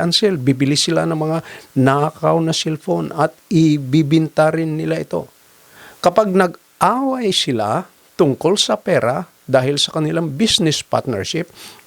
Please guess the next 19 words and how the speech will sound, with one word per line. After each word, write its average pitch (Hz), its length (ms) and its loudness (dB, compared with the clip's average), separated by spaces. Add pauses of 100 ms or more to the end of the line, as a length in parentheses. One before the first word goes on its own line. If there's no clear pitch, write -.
(140)
walang 135 960 2
papanigan 185 800 -2
ng 131 160 -2
korte 180 560 -2
sa - 160 0
kanilang 180 400 -2
dalawa 208 400 -2
dahil 190 480 0
sa 185 240 -2 (400)
doktrinang 180 1040 -2 (240)
paridelikto. 160 1400 -2 (640)
Parehas 143 640 4
silang 156 640 -2 (400)
may 156 240 2
kasalanan 151 960 0
sapagkat 143 640 0
pumasok 170 640 -2
sila 131 480 0
sa 160 320 2